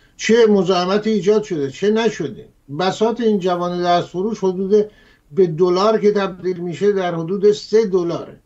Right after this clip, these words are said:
یک جوان ایرانی به هر دلیلی دست به خودکشی می‌زنه، بر بساطش سه دلار بیشتر نیست. آن سوتر میلیاردها دلار از سفره و جیب همین جوان ایرانی،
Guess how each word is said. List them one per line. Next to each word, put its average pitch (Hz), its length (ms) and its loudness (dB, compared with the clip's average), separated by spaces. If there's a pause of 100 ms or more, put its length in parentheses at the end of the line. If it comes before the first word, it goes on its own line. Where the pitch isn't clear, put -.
(440)
یک 196 220 2
جوان 190 420 -4 (160)
ایرانی 196 720 -4 (120)
به 170 80 -6
هر 208 400 -2 (420)
دلیلی 226 840 0 (220)
دست 208 300 -2
به 196 100 -6
خودکشی 202 600 -4
می‌زنه، 139 360 -6 (160)
بر 151 160 -6
بساطش 202 680 -2 (460)
سه - 360 0
دلار 190 380 2 (280)
بیشتر 196 300 -4
نیست. 233 560 -2 (560)
آن 180 320 -2
سوتر 196 920 -2
میلیاردها 185 1000 0
دلار 190 840 0
از 180 180 -6
سفره 175 560 -2
و 190 140 -2
جیب 175 300 -4
همین 202 460 -2
جوان 185 420 -2
ایرانی، 156 440 -6